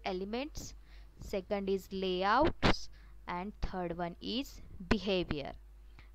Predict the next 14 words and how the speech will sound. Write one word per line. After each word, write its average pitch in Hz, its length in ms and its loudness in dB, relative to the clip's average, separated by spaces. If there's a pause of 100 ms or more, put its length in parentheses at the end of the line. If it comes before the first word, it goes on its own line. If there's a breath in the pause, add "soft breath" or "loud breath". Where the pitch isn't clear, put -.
(160)
In 262 320 2
that, 196 440 6 (360 soft breath)
user 202 500 2 (100)
elements 214 840 2
means 208 640 -4 (880)
our 196 340 6 (100)
A 190 180 2
W 180 340 4 (100)
T 247 160 -4 (100)
controls, 220 600 -2 (460 soft breath)
and 190 220 -4
then 190 340 -4
layout 190 640 6
means 226 480 -2